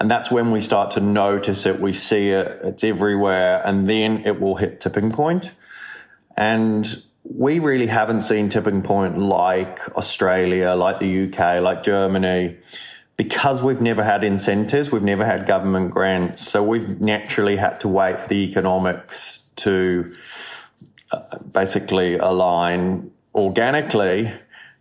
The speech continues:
um, without rebates or government incentives. But we think it's coming. We think, uh, next year we're probably gonna hit that two percent penetration in New Zealand,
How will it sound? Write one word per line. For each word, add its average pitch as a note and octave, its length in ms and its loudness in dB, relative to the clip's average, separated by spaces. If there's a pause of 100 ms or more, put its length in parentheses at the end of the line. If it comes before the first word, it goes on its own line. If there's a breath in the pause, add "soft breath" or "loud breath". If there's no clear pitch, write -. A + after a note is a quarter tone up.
(120)
um, F2+ 500 2
without F2+ 400 0
rebates F2+ 540 0
or F2 160 -2
government F2 480 0
incentives. F2+ 1040 -4 (1000 loud breath)
But D3 180 0
we E3+ 80 0
think F3 200 2
it's E3+ 120 -4
coming. E3+ 340 2
We D3 100 2
think, B2 540 -2
uh, G#2+ 320 4
next B2+ 380 -2
year A#2+ 520 0
we're A2+ 140 2
probably A2 360 -2
gonna G#2+ 140 0
hit G#2+ 160 0
that G#2+ 200 0
two A#2+ 180 2
percent A#2 320 -2
penetration A#2 800 0
in A#2 160 2
New A2 120 2
Zealand, C3 460 0